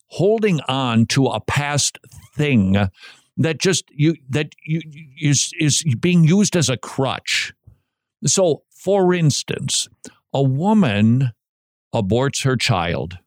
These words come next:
and she struggles to believe that she's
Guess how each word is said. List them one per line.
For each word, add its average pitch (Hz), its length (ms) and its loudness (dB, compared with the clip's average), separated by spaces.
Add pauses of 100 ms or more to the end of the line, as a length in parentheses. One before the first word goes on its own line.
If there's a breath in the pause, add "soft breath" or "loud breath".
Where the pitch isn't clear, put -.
(640)
and 143 160 0
she 175 500 0 (220 soft breath)
struggles 123 1500 0 (540 loud breath)
to 139 180 0 (200)
believe 143 840 2 (320)
that 127 180 -2
she's 143 460 0